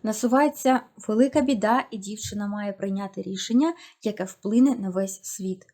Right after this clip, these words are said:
Я не можу навіть сказати, яка із цих книжок мені сподобалася найбільше, тому що кожна із них цікава по-своєму.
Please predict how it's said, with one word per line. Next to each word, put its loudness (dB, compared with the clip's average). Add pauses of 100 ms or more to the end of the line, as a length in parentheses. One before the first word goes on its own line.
(200)
Я 2
не 6
можу 4
навіть 4
сказати, 2
яка 2
із -2
цих -8
книжок -4
мені -4
сподобалася -6
найбільше, 0 (300)
тому 6
що -4
кожна 4
із -8
них 2 (100)
цікава -2
по-своєму. -4